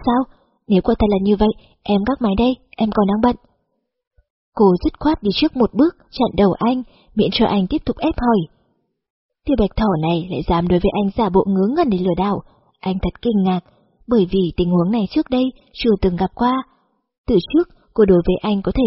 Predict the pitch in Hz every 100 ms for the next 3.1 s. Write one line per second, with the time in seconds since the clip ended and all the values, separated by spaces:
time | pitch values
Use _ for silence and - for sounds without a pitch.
0 | 180 170 202 262 202 175 175 277 214 -
1 | 185 180 269 - - _ - 190 175 220
2 | 220 202 185 190 - 196 - 185 - 254